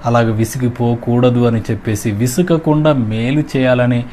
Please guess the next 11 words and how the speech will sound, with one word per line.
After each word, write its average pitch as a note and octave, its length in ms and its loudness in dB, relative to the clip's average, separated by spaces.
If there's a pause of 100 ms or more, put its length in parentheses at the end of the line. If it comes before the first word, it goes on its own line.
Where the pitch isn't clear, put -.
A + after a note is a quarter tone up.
(320)
ప్రభువు B2+ 320 4
తన A#2+ 220 0
యొక్క A2+ 200 -4
వాక్యములో, A#2 840 0
వాగ్దానములో A2+ 840 0
మనకు G#2 300 -4
తెలియజేస్తున్నాడు. G2+ 720 -4
దేవునికి B2+ 320 0
మహిమ B2+ 280 0
కలుగును B2+ 340 0
గాక. B2+ 320 0